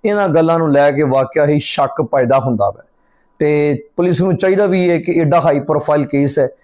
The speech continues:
ਇਸ ਦੀ ਜ਼ਰੂਰ ਇਨਵੈਸਟੀਗੇਸ਼ਨ ਕਰਨ, ਜਿਹੜਾ ਅਸਲ ਸੱਚ ਹੈ ਉਹ ਸਾਹਮਣੇ ਆਉਣਾ ਚਾਹੀਦਾ। ਬਾਕੀ ਵੀਰੋ, ਤੁਹਾਡੀ ਕੀ ਰਾਏ ਇਸ ਨੂੰ ਲੈ ਕੇ? ਕੁਮੈਂਟ ਕਰਕੇ ਆਪਣੀ ਕੀਮਤੀ ਰਾਏ ਦਾ ਇਜ਼ਹਾਰ ਲਾਜ਼ਮੀ ਕਰਨਾ। ਪੜਿਆ ਸਾਰਾ ਖੈਰ ਖਾਨ, ਦੁਆ ਯਾਦ ਰੱਖਣਾ।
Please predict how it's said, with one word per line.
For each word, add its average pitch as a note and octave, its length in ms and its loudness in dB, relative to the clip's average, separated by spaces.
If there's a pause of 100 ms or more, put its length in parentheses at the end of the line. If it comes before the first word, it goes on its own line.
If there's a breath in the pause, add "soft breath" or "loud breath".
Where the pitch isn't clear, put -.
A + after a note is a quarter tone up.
(180 soft breath)
ਇਸ E3 180 2
ਦੀ D#3+ 160 0
ਜ਼ਰੂਰ D3 400 0
ਇਨਵੈਸਟੀਗੇਸ਼ਨ D#3 680 -2
ਕਰਨ, C#3+ 220 0 (340 soft breath)
ਜਿਹੜਾ D#3+ 280 0
ਅਸਲ F3+ 260 0
ਸੱਚ D#3 360 -2
ਹੈ C#3+ 40 0
ਉਹ C#3+ 100 -2
ਸਾਹਮਣੇ D3 320 -2
ਆਉਣਾ A2 160 -2
ਚਾਹੀਦਾ। G#2 320 -6 (320)
ਬਾਕੀ D#3 180 -2
ਵੀਰੋ, G3+ 180 0
ਤੁਹਾਡੀ E3+ 220 0
ਕੀ E3+ 140 0
ਰਾਏ G3 120 6
ਇਸ F#3+ 120 -2
ਨੂੰ G3 100 0
ਲੈ F3 120 2
ਕੇ? E3+ 140 -2 (320 loud breath)
ਕੁਮੈਂਟ F#3+ 180 0
ਕਰਕੇ F3+ 220 2
ਆਪਣੀ E3+ 220 0
ਕੀਮਤੀ E3+ 240 0
ਰਾਏ E3 100 2
ਦਾ E3 60 2
ਇਜ਼ਹਾਰ D#3 240 4
ਲਾਜ਼ਮੀ A#2 320 0
ਕਰਨਾ। C3 200 0
ਪੜਿਆ C3 240 0
ਸਾਰਾ A#2 200 0
ਖੈਰ A2 220 -2
ਖਾਨ, B2 160 -2
ਦੁਆ A2 180 0
ਯਾਦ A#2 160 0
ਰੱਖਣਾ। F3+ 280 0